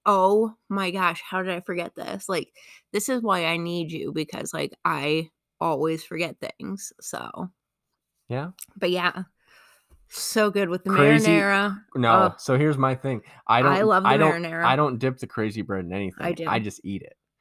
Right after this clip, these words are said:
Speaker 2: Or they have, like, the little dip cups
Speaker 1: Yeah.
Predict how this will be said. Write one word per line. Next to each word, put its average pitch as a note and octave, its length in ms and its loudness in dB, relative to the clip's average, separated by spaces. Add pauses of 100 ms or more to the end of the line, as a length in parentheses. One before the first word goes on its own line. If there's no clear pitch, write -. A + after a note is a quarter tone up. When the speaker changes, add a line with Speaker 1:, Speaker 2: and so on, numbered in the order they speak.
(300)
Speaker 2:
Or B2+ 540 6 (680)
they A#2 220 -2
have, A2+ 340 0
like, G#2 200 -2
the A#2 80 -6
little G#2+ 140 0
dip G2 360 -8
cups - 480 -2 (120)
Speaker 1:
Yeah. E3+ 300 -4